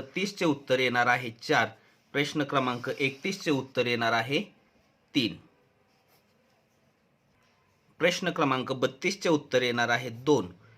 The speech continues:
प्रश्न क्रमांक तेहतीस चे उत्तर येणार आहे एक. प्रश्न क्रमांक चौतीस चे उत्तर येणार आहे तीन. प्रश्न क्रमांक पस्तीस चे उत्तर येणार आहे तीन. प्रश्न क्रमांक छत्तीस चे उत्तर येणार आहे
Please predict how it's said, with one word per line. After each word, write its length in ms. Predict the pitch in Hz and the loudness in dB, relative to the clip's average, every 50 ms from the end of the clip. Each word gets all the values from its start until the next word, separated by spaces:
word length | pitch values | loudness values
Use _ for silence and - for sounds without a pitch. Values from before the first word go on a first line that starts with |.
| - - - - | -20 -20 -6 -2
प्रश्न 280 | 147 160 165 - 160 143 | 0 0 0 0 -2 -2
क्रमांक 360 | - 139 127 123 123 127 127 - | 0 0 0 0 0 -2 -2 -2
तेहतीस 400 | 143 131 135 - - 175 202 196 | -2 -2 -2 -2 -4 -4 -4 0
चे 60 | - 165 | 2 2
उत्तर 300 | 139 135 139 - 127 120 | 2 2 0 0 0 0
येणार 280 | 120 117 120 120 117 | 2 0 0 0 0
आहे 220 | 120 123 131 139 - - | 0 0 -2 -4 -4 0
एक. 260 | 156 151 123 104 - - _ _ - _ _ _ _ - | 2 2 2 2 0 -8 _ _ -20 _ _ _ _ 0
प्रश्न 280 | 151 165 165 - 175 | 0 0 0 0 -4
क्रमांक 440 | 160 160 147 131 127 123 123 117 143 | -2 0 0 0 0 0 -2 -2 -4
चौतीस 540 | 123 - - 135 135 127 - 185 208 202 - | -4 -2 -2 -2 -2 -2 -2 -4 -4 -4 -2
चे 80 | 175 156 | 0 0
उत्तर 340 | 139 139 - - 135 123 | 0 -2 -2 0 0 0
येणार 260 | 123 120 117 120 120 120 | 0 0 0 0 2 2
आहे 220 | 120 123 131 127 - - - 160 | 2 0 -2 -4 -8 -8 -4 0
तीन. 180 | 156 120 104 95 - - - - _ _ _ _ - | 0 0 0 -4 -8 -16 -20 -20 _ _ _ _ -2
प्रश्न 300 | 151 156 160 - 170 156 | -2 -2 -2 -2 -4 -4
क्रमांक 420 | - 151 143 131 127 123 120 - | 0 0 0 0 0 -2 -4 -6
पस्तीस 500 | 120 - 131 127 - - - 190 196 - | -6 -4 -4 -4 -4 -6 -8 -8 -6 -2
चे 60 | - | -2
उत्तर 320 | 160 131 131 - - 131 123 | 0 0 -2 -2 0 0 0
येणार 260 | 123 120 120 120 117 | 0 2 2 2 2
आहे 200 | 117 120 131 120 117 - - | 2 0 0 -4 -10 -10 -4
तीन. 180 | 170 156 117 104 101 - _ _ _ - - - _ _ | -2 0 0 0 -2 -8 _ _ _ -20 -20 -20 _ _
प्रश्न 300 | - 147 151 - 175 165 | 0 0 0 0 -2 -4
क्रमांक 380 | 151 147 135 131 127 123 120 123 | -2 0 0 0 0 0 -2 -4
छत्तीस 440 | - 127 - - - 175 - - - | -8 -8 -8 -6 -4 -4 -4 -2 -2
चे 60 | 170 | -2
उत्तर 340 | 143 131 - - - 123 120 | -2 -2 -2 -2 -2 0 0
येणार 240 | 117 113 113 113 | 0 0 0 0
आहे 280 | 113 113 120 139 156 196 | 0 0 0 0 -2 -2